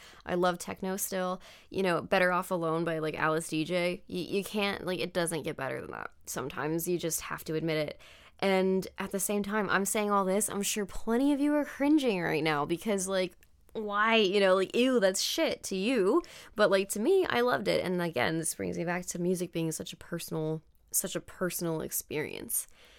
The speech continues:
And I just think that's really cool. I just think that, like, there's always something for everybody, you know,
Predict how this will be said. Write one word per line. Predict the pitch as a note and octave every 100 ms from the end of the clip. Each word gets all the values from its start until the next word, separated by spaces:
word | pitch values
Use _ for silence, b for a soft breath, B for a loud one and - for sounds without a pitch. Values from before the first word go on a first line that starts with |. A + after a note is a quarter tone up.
| B B
And | A3
I | C4
just | D#4
think | E4+ E4
that's | E4+ D#4+
really | D#4+ D#4+
cool. | - B3+ F#3+ F#3+ - _
I | G3
just | G3 G#3+
think | G#3+ G#3
that, | A3 A3
like, | G3+ F#3+ F#3 - _ _ _ _ - -
there's | F3+ G3+
always | - G3+ A3
something | G#3+ G3 F3+ F3+
for | E3 E3
everybody, | - - - - - - - _
you | F3 D#3+
know, | D3 D3